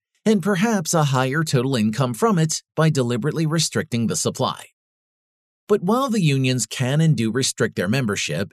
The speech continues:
and exclude other workers from it, they cannot reduce the total number of workers seeking jobs.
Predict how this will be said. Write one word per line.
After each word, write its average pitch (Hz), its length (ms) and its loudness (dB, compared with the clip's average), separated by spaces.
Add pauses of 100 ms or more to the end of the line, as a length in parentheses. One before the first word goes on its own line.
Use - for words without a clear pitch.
and 147 140 2
exclude 170 500 -2
other 143 220 -2
workers 120 420 -2
from 214 240 0
it, 156 260 0 (360)
they 190 120 4
cannot 208 520 -2
reduce 131 400 0
the 120 120 -2
total 147 360 0
number 120 280 0
of 123 140 -4
workers 104 400 -2
seeking 104 360 -4
jobs. - 520 -4